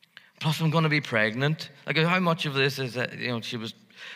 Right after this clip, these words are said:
was going through her mind? "And not only am I gonna receive the honor of being pregnant, but I'm gonna be pregnant with the Son of God.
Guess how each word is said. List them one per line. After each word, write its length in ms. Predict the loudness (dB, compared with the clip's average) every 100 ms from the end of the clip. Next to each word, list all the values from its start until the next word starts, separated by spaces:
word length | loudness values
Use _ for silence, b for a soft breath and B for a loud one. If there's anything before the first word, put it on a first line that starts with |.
| -12
was 100 | -6
going 200 | -4 -2
through 120 | 0
her 60 |
mind? 280 | 0 0 -2 -8 B B B B B
"And 140 | 2
not 140 | 4 4
only 200 | 4 4
am 80 |
I 120 | 4 4
gonna 220 | 2 2
receive 400 | 2 2 0 2
the 120 | 2
honor 300 | 4 4 2
of 140 | 0
being 300 | 0 2 2
pregnant, 460 | 2 2 2 2 0
but 100 | -2
I'm 120 | -2
gonna 160 | 0 0
be 120 | -2
pregnant 440 | -4 -6 -4 -6
with 140 | -8 -8
the 80 | -8
Son 240 | -4 -4
of 120 | -6
God. 360 | -6 -6 -6